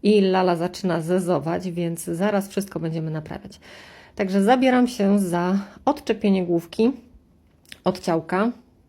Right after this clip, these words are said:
Odsuwam sobie włoski, żeby ich nie przyciąć. Przecinam trytytkę. I już za chwileczkę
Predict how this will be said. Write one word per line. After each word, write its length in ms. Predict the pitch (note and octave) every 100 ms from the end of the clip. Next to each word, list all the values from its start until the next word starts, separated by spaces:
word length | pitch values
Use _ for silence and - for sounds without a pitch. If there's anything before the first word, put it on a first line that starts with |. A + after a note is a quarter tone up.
| _ _ _ _ -
Odsuwam 420 | F#3+ - A3 G3
sobie 220 | G3+ F#3+
włoski, 380 | F#3 F#3+ F#3+ F3+
żeby 160 | F3+
ich 80 | F3+
nie 120 | G3
przyciąć. 560 | G#3+ F#3+ F3+ G#3+ C#4 -
Przecinam 560 | - C#4+ - G#3+ F#3 G3
trytytkę. 580 | A#3 A3 G3+ - B3 F4+ - _ _ _ _ _ _ _ _ _ _ _ _ _ _ _ -
I 160 | A3+
już 180 | G3 F3
za 140 | F3 E3
chwileczkę 600 | - F3 F3 F3 E3+